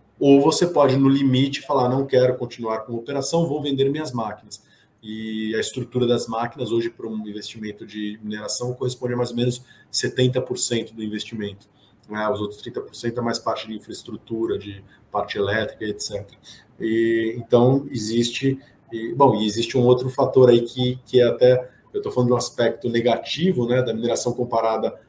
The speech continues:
a comprar o B T C, mas tem um outro fator embutido nessa história que é positivo.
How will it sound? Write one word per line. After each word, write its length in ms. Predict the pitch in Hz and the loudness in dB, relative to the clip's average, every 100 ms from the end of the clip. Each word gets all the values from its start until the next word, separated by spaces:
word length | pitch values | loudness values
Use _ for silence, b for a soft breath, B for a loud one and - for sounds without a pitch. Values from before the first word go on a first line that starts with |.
| _ | _
a 80 | 107 | -10
comprar 320 | 117 104 113 | -8 -4 -2
o 40 | 104 | -2
B 80 | |
T 140 | 107 113 | -4 -4
C, 200 | - 151 | -2 0
mas 140 | 120 | -2
tem 100 | 127 | 0
um 40 | 123 | 0
outro 180 | 123 | 0
fator 300 | - 160 135 127 | -2 0 2 2
embutido 500 | 123 117 - 123 120 | 2 -2 -4 -4 -4
nessa 200 | 117 - | -4 -6
história 300 | - 123 123 | -2 0 0
que 100 | 135 | -2
é 40 | |
positivo. 560 | - 139 139 - 123 | -4 -6 -6 -8 -10